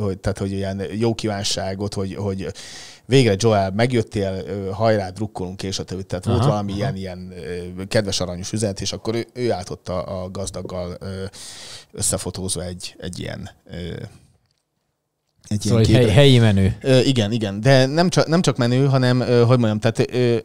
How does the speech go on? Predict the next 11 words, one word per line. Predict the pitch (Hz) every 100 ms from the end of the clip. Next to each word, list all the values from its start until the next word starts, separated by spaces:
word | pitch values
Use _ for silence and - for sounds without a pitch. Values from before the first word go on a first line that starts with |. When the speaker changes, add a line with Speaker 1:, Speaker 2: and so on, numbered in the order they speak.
| -
Speaker 1:
ö, | 120 117 120
legalább | 131 117 107
annyira, | 107 101 101 98 98 85
ö, | 98 98 98 95 87 80 78 _ _ _ - - - -
ö, | 80 80 80 80 69 71 98 101 107 -
menő | - 113 113 107 110
sportteljesítményileg | - 127 - 101 98 101 104 101 101 95
is, | -
mint, | 98 98 - -
ö, | 101 101 - - - - - 101
a | 98 95 92